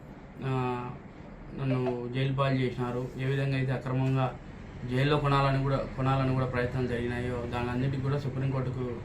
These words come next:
వివరిస్తాము. గౌరవనీయ న్యాయస్థానం కూడా మేము వెళ్ళి ఆశ్రయిస్తాము. అంతేకాకుండా ఈ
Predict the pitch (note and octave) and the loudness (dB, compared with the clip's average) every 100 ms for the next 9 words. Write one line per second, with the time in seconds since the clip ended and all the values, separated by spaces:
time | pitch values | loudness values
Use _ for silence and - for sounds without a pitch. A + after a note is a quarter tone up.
0 | - - - B2+ C3 C#3 - C3+ C3+ G3+ | -10 -10 -8 -2 2 2 2 2 2 0
1 | - - - - - - - - - B2+ | -6 -10 -12 -12 -12 -12 -12 -12 -6 0
2 | C3+ C#3 C#3+ C#3 C3+ B2 B2+ C3 C3+ C#3 | 2 4 4 4 2 0 0 0 0 2
3 | C3 C3 B2+ C3+ C3+ B2+ A#2+ A#2+ C3 D#3+ | 2 4 4 2 2 2 0 0 0 0
4 | - - A#2 B2+ C3 C3 - B2+ C#3+ G#3 | -4 -8 -4 -2 0 -2 -2 -2 -2 -4
5 | - - - - - B2+ D#3 D#3+ D3 D3+ | -10 -12 -12 -12 -4 2 6 6 4 2
6 | D#3 D#3+ C#3 C#3 C#3 C#3 | 2 2 2 0 0 -2